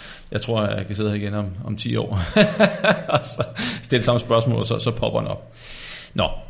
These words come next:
vi skal videre til et andet spørgsmål, som, øh,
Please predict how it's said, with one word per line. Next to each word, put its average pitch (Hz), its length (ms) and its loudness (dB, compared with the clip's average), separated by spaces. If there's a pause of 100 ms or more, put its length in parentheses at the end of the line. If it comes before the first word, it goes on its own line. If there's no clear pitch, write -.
vi 131 180 4
skal 139 220 2
videre 135 300 6
til 120 180 2
et 113 140 0
andet 127 180 4
spørgsmål, 117 480 2
som, 107 320 4
øh, 98 360 4